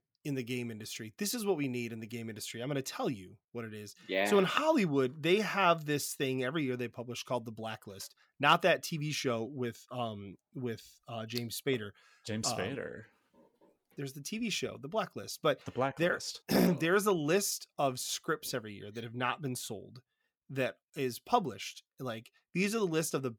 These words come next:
Speaker 1: best scripts that we saw that did not get made into a movie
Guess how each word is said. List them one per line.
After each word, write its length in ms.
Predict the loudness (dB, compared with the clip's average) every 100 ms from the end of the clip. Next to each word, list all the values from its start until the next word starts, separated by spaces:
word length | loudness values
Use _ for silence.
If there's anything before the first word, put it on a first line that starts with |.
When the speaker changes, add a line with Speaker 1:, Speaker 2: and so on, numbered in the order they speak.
| 4
Speaker 1:
best 320 | 4 4 -4
scripts 380 | -2 -4 -4 -8
that 120 | -6
we 140 | -4
saw 420 | -4 -2 -2 -4 -10 _ _ _ _ _ _
that 280 | -4 -4 -2
did 200 | 2 4
not 180 | 4 4
get 160 | 0
made 160 | 0 0
into 220 | -2 -6
a 40 | -10
movie 400 | -10 -14 -16